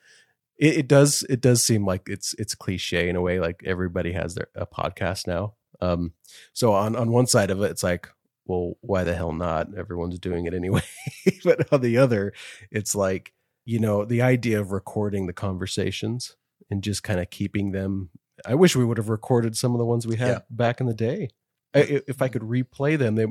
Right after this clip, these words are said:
Speaker 1: they might help me with some of the stuff that I encountered in that middle range there,
Speaker 2: The
Speaker 1: you
Speaker 2: middle
Speaker 1: know?
Speaker 2: period.
Speaker 1: Yeah.
Speaker 2: No, for sure. I, I, uh, I think we had, so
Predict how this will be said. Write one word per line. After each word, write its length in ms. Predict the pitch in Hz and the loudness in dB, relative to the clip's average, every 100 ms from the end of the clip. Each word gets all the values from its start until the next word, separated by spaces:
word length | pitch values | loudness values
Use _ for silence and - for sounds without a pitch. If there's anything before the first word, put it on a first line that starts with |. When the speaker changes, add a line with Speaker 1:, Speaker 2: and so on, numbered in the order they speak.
| - | 0
Speaker 1:
they 80 | 120 | 0
might 160 | 117 104 | 2 2
help 220 | 123 120 | 2 2
me 80 | 107 | 0
with 100 | 101 | 0
some 160 | 117 | 0
of 60 | 104 | 0
the 80 | 95 | -4
stuff 300 | - 117 - | -4 -6 -6
that 120 | 101 | -6
I 200 | 92 90 _ - | -6 -8 _ -8
encountered 640 | 107 - - 120 95 92 - | -8 -6 -2 0 0 -2 -6
in 120 | 104 | -4
that 140 | 98 85 | -2 0
middle 460 | 104 117 110 95 _ _ _ _ | 2 4 4 0 _ _ _ _
range 560 | 104 104 95 101 98 98 | -4 0 0 0 -2 -4
there, 340 | 95 95 92 90 | -4 -2 -2 -2
Speaker 2:
The 60 | |
Speaker 1:
you 60 | 98 | -2
Speaker 2:
middle 160 | 98 110 | -2 -2
Speaker 1:
know? 60 | |
Speaker 2:
period. 340 | 117 98 101 - _ | -2 -6 -8 -12 _
Speaker 1:
Yeah. 380 | 107 107 120 104 _ _ _ 143 | 0 0 0 -2 _ _ _ 0
Speaker 2:
No, 160 | 127 | 2
for 160 | 110 107 | 2 -4
sure. 400 | - 117 104 95 - | -6 -4 -4 -4 -10
I, 140 | 135 _ | -10 _
I, 220 | 120 127 143 | 2 4 6
uh, 400 | 117 107 101 101 _ - | 4 4 2 -2 _ -2
I 80 | 113 | -2
think 280 | - 226 254 | 0 -2 -2
we 160 | 240 | 2
had, 340 | 202 135 117 - 117 110 _ _ - | 4 4 -2 -6 -18 -18 _ _ -10
so 380 | - 127 123 | 0 0 0